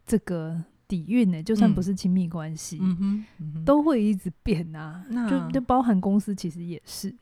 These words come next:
Speaker 2: 对，对，对，对，
Speaker 1: 嗯。
Speaker 2: 我也觉得，我也很认同，就是我们任何的关系，或者是我们自己，甚至看待自己，都希望是保有一个有机体，可以保持弹性的状态。
Speaker 1: 嗯。
Speaker 2: 可是在关系里面要怎么保持这个有机体的状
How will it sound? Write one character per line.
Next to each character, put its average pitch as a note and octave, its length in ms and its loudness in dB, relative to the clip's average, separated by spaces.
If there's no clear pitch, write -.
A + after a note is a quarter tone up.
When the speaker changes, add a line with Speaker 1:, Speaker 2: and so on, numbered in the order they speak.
Speaker 2:
对， C4+ 100 -2
对， A3 140 -4
对， F#3+ 180 0
对， D#3+ 120 -2
Speaker 1:
嗯。 D3 80 -4
Speaker 2:
我 A#3 100 4
也 A#3+ 80 4
觉 D#3+ 200 -8
得， D3+ 140 -6
我 G3 120 -2
也 C#4 80 0
很 F#3 120 -4
认 F#3 220 -2
同， D3 240 -8
就 E3 80 -6
是 F3 100 -6
我 D#3+ 120 -6
们 D3 120 -8
任 F#3+ 140 -2
何 F3 80 -4
的 C#3+ 120 -8
关 D#3 220 -8
系， D#3+ 180 -8
或 D#3+ 200 -6
者 C#3+ 80 -12
是 D#3+ 240 -6
我 D#3 160 -12
们 D#3 240 -10
自 A3+ 220 -6
己， G2 380 -14
甚 G3+ 220 -4
至 G3 100 -2
看 G3 220 -6
待 E3+ 140 -4
自 E3+ 140 -8
己， D3+ 120 -10
都 E3+ 160 -4
希 F#3 160 -6
望 F#3 160 0
是 - 160 -8
保 E3 320 -4
有 D#3+ 140 -4
一 E3 60 -6
个 E3+ 120 -6
有 D#3+ 200 -6
机 F#3+ 220 -6
体， E3 260 -10
可 - 140 -12
以 F3+ 80 0
保 A#3+ 180 2
持 - 140 -10
弹 D3 240 -10
性 F3+ 160 -4
的 D#3+ 80 -4
状 D#3 240 -6
态。 E3 160 -10
Speaker 1:
嗯。 - 320 -20
Speaker 2:
可 G3+ 120 -2
是 D4+ 100 0
在 D4+ 140 -2
关 B3 260 0
系 C#4 160 -6
里 B3 80 0
面 G3+ 140 2
要 A#3 80 4
怎 F#3+ 120 -6
么 D#3+ 80 -4
保 B2 160 -2
持 - 260 -8
这 F#3+ 120 -8
个 F3+ 100 -2
有 D3+ 180 -6
机 F3+ 180 -6
体 E3 120 -4
的 D#3 120 -10
状 E3 180 -4